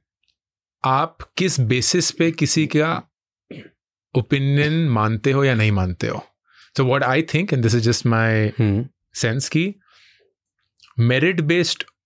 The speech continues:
Speaker 1: opinion becomes almost like a opening of the funnel। तो राज अगर अंकुर से पूछता है, "यार, कोई बढ़िया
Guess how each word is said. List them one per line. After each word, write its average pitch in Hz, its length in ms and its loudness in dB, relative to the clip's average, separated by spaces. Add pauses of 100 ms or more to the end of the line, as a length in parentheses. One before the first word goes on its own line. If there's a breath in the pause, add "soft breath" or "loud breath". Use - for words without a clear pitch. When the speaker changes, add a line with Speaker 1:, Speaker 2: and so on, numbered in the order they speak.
(400)
Speaker 1:
opinion 147 720 0
becomes 139 640 0
almost 135 400 0
like 127 180 0
a - 60 -2 (180)
opening 139 460 0
of 131 140 -2
the 131 120 0
funnel। 98 380 -2 (240)
तो 127 380 0
राज 117 360 0
अगर 123 320 0 (100)
अंकुर 113 260 0
से 135 80 0
पूछता 113 300 0
है, 127 100 2
"यार, 131 260 0 (1500 loud breath)
कोई 139 220 4
बढ़िया 131 600 2